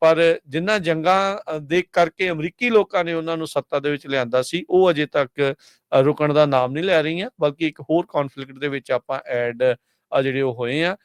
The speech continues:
ਇਸ ਮੌਕੇ ਅਮਰੀਕਨਜ਼ ਬਹੁਤ ਸ਼ਸ਼ੋਪੰਚ ਆ, ਉਹ ਇਹ ਵੀ ਨਹੀਂ ਚਾਹੁੰਦੇ ਵੀ ਈਰਾਨ ਦੇ ਕੋਲ ਨਿਊਕਲੀਅਰ ਹਥਿਆਰ ਆਉਣ,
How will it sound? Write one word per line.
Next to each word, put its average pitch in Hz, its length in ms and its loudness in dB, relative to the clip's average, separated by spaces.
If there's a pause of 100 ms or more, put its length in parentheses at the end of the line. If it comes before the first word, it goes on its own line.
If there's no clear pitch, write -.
(220)
ਇਸ 175 240 2
ਮੌਕੇ 196 360 0
ਅਮਰੀਕਨਜ਼ 196 500 0
ਬਹੁਤ 202 220 2
ਸ਼ਸ਼ੋਪੰਚ 170 640 0
ਆ, 131 140 2 (280)
ਉਹ 170 100 2
ਇਹ 185 120 8
ਵੀ 247 100 2
ਨਹੀਂ 269 120 0
ਚਾਹੁੰਦੇ 220 280 2
ਵੀ 226 120 0
ਈਰਾਨ 170 460 4
ਦੇ 185 120 2
ਕੋਲ 175 460 4
ਨਿਊਕਲੀਅਰ 180 600 4
ਹਥਿਆਰ 139 500 6 (100)
ਆਉਣ, 202 320 6